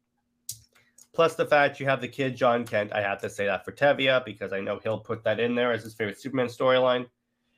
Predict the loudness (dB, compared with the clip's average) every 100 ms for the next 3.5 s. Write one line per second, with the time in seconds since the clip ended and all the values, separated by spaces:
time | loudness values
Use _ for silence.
0 | _ _ 2 4 2 0 -10 -18 _ 0
1 | 0 0 -6 -4 -4 -4 _ _ _ _
2 | _ _ _ -2 0 0 0 0 2 0
3 | 0 -2 -4 -6 -12